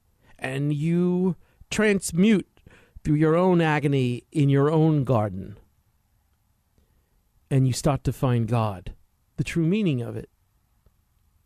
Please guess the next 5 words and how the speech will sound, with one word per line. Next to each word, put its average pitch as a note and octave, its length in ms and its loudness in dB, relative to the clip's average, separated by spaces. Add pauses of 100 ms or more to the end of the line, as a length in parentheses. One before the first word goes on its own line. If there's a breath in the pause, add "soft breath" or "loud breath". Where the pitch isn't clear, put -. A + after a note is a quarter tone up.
(800)
Your A3+ 140 2
body D4 340 2
tells D4 400 0
you A#3+ 120 0
so. C3+ 380 0